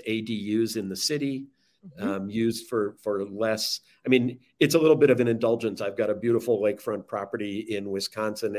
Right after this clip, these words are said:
Speaker 1: and I'm gonna line up three cabins. Um, it's a little bit, it, it's priced for a luxury buyer, but
Speaker 2: Yeah.
Speaker 1: they intend for their next product to be a lower cost version of it that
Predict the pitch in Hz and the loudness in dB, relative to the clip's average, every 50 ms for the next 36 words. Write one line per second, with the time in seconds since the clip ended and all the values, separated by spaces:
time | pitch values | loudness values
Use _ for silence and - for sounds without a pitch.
0 | 104 98 98 95 98 98 98 - 107 101 95 95 95 _ _ _ _ _ - 120 | -6 -6 -6 -6 -6 -6 -6 -6 -6 -6 -6 -8 -10 _ _ _ _ _ -8 -4
1 | 110 110 110 110 110 107 107 104 - - - - 113 120 117 113 113 - 113 101 | -2 0 2 2 0 0 0 -2 -4 -8 -12 -6 -4 -2 -2 -2 -2 -4 -4 -2
2 | 107 110 104 101 98 95 95 95 - - - _ _ _ _ _ - 110 107 104 | -2 -4 -4 -4 -6 -6 -8 -10 -12 -14 -14 _ _ _ _ _ -10 -6 -6 -4
3 | 104 110 110 - 113 - 135 131 120 120 123 113 120 110 - - 107 107 - - | -4 -6 -6 -8 -8 -4 -4 -2 0 0 0 0 0 -2 0 -2 -4 -4 -4 -8
4 | 117 - - - - 135 120 113 - - - 127 110 104 98 95 110 101 - - | -8 -8 -6 -2 2 2 2 2 2 0 0 2 2 2 2 2 0 0 -2 -2
5 | - 113 98 95 92 113 110 107 92 92 90 - - - 139 113 - - - _ | -6 -6 -4 -4 -4 -4 -4 -4 -4 -6 -8 -4 0 2 2 2 0 -4 -14 _
6 | _ _ - - - 120 113 107 107 104 107 107 - - 180 147 120 113 107 113 | _ _ -18 -4 2 4 6 6 6 4 2 -2 0 2 4 4 4 4 2 0
7 | 113 113 - - 127 113 107 104 101 101 110 127 131 - - - - 117 104 95 | -4 -6 -6 -4 -2 0 0 0 0 0 0 -2 -2 -4 -8 -6 -4 -2 -2 0
8 | 98 92 92 - - 110 95 95 101 98 95 95 92 92 _ _ _ _ _ _ | -2 -4 -6 -8 -12 -10 -6 -4 -4 -2 -2 -4 -6 -8 _ _ _ _ _ _
9 | _ _ _ _ - 110 107 110 107 113 113 113 110 104 98 98 - _ _ _ | _ _ _ _ -6 -6 -4 -2 2 2 4 4 4 2 2 -2 -6 _ _ _
10 | - - 107 104 92 85 - - - 107 110 110 107 110 107 95 92 87 90 85 | -12 -8 -6 -6 -4 -6 -8 -8 -4 -2 -2 -2 -2 -2 -4 -4 -4 -4 -6 -8
11 | - - 107 - | -8 -12 -18 -18